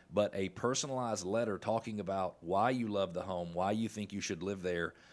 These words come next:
and all the benefits of the home can go a long, long way. Next, and if you've just joined us, by the way, you're listening to Go Gaddis Real Estate Radio right here on A M nine twenty, The Answer. My name is Cleve Gaddis. You can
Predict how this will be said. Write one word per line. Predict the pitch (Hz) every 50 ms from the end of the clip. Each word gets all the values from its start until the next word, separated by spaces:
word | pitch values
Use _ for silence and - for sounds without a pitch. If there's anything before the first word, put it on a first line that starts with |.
| - - -
and | - 87
all | 90 90 104 113
the | 107 101
benefits | 82 95 117 123 117 - 104 92 -
of | 92 82
the | 85 82
home | 95 95 90 90 90 90 90 87 -
can | - 104 92 87 82
go | 78 92 98 101 104 - -
a | 90 92 87
long, | 82 85 87 90 92 98 98 101 101 101 101 98 98 98 -
long | 92 95 95 95 95 92 92 92 92 90
way. | 90 87 80 - - 50 50 50 50 - 90
Next, | 110 151 202 226 208 - - - - - - - _ _ _ _ - _ _ _ _ _ _ _ _ -
and | 101 104
if | 95
you've | 110 110
just | 127 165 - -
joined | 123 139 180 170
us, | 139 113
by | - - 113 110
the | 110
way, | 110 120 123
you're | 113 110 104
listening | 110 131 135 - 117 113 107
to | 98
Go | 85 107 117
Gaddis | 113 120 117 110 101 90 98
Real | 113 117 110
Estate | 95 104 104 95
Radio | 95 110 127 135 113 104 101
right | 95 101 107 113 104
here | 110 113 107 73
on | 101 101 98 -
A | - 107 117 120 80
M | 107 107 110 107 110 -
nine | 95 95 101 104 110 110 107 104 98
twenty, | - - 113 120 120 98
The | 95 95 110
Answer. | 120 113 110 98
My | 107 120
name | 147 160 123
is | 101 -
Cleve | - 135 123 107
Gaddis. | 87 98 110 127 135 120 113 - - - - - - - - - - - -
You | - 90 98 95
can | - 113 107 104 101 98 95 95